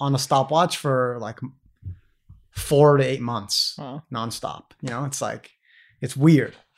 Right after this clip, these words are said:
Speaker 1: It was weird to bring it back to the clock mode, you know?
Speaker 2: <laughs> That's funny.
Speaker 1: No joke.
Speaker 2: Yeah.
Speaker 1: Like, everything is timed. So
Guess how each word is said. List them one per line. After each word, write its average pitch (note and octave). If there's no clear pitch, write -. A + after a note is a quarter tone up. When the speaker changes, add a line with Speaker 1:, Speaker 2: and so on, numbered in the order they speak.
Speaker 1:
It D#3
was D3+
weird F3
to D#3
bring C#3+
it C#3+
back C#3
to -
the C3+
clock B2
mode, A#2
you C3+
know? C#3
Speaker 2:
<laughs> -
That's C#3+
funny. B2+
Speaker 1:
No C#3
joke. C3+
Speaker 2:
Yeah. C3
Speaker 1:
Like, A#2
everything D3
is B2
timed. G#2+
So C3